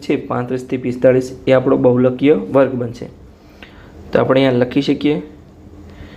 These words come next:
કે પાંત્રીસથી પિસ્તાળીસ એ બહુલકીય વર્ગ છે. તો હવે આપણે જે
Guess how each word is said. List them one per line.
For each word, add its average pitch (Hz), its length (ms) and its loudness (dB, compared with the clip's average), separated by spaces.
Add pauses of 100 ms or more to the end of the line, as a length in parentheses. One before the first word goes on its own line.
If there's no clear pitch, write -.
(500)
કે 123 80 -2
પાંત્રીસથી 131 840 -2
પિસ્તાળીસ 131 760 -2 (1200)
એ 123 120 4 (2000)
બહુલકીય 127 760 2 (1800)
વર્ગ 131 320 2
છે. 120 200 -14 (1080)
તો - 80 2
હવે 131 200 4
આપણે 143 320 -2
જે 139 200 -6